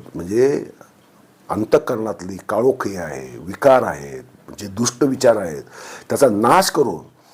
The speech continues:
एक निर्विकार, एक सुंदर असं स्वतःचं आत्मस्वरूप बनवणं आणि परमात्मा स्वरूपात विलीन होण्यासाठीच्या क्रिया करणं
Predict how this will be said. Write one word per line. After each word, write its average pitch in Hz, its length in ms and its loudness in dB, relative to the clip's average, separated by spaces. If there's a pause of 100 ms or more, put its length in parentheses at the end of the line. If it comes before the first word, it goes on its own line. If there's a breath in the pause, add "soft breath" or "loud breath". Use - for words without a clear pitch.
(280 loud breath)
एक 165 340 2 (100)
निर्विकार, 123 1000 2
एक 110 300 -6 (280)
सुंदर 143 640 4 (140)
असं 90 200 -2
स्वतःचं 123 840 2 (260)
आत्मस्वरूप 135 580 2
बनवणं 101 440 -2 (560 loud breath)
आणि 117 220 6
परमात्मा 160 520 6
स्वरूपात 143 480 4 (240)
विलीन 120 300 4
होण्यासाठीच्या 131 720 4
क्रिया 135 340 2
करणं 87 320 -2